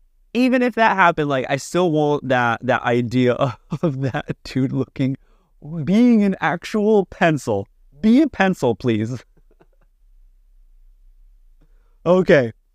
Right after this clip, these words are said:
We got one minute left. Eh, here's our final one, everyone. New Sulab. Awesome, uh, blood red.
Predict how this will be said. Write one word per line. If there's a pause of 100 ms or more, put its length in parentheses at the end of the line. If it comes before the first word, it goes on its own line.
(300)
We
got
one
minute
left.
Eh,
here's
our
final
one,
everyone. (2750)
New
Sulab. (1900)
Awesome, (100)
uh, (1700)
blood
red.